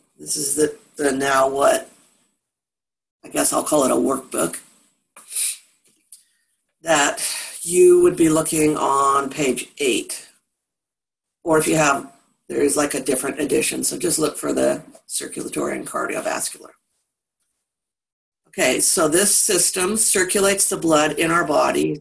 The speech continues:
through the heart, veins, and arteries. So that will oxygenate all the cells in our body, deliver nutrients to the cells, and carry waste products away from the cells.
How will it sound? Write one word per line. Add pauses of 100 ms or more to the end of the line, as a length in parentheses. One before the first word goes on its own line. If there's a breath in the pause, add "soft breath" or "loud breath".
through
the
heart,
veins,
and
arteries. (1000)
So
that
will
oxygenate
all
the
cells
in
our
body, (580)
deliver
nutrients
to
the
cells,
and
carry
waste
products
away
from
the
cells.